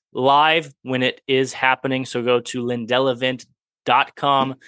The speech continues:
use the referral code Stonewall, and you will get a free gift, uh, in your inbox.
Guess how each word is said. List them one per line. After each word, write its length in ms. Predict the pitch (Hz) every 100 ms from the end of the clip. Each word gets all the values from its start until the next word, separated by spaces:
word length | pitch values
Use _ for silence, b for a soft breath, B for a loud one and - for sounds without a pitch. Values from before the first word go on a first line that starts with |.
| B B
use 240 | 123 139 131
the 60 |
referral 500 | 131 120 - 143 139 -
code 320 | 143 135 117
Stonewall, 920 | - - 151 156 147 120 113 110 - b b -
and 320 | 120 117 113
you 340 | - 120 131
will 160 | 123 120
get 200 | 117 120
a 100 | 120
free 300 | 113 - 127
gift, 380 | 113 123 113 - - B B
uh, 180 | 117 120 -
in 180 | 131
your 200 | 123 120
inbox. 720 | - 123 117 113 117 - -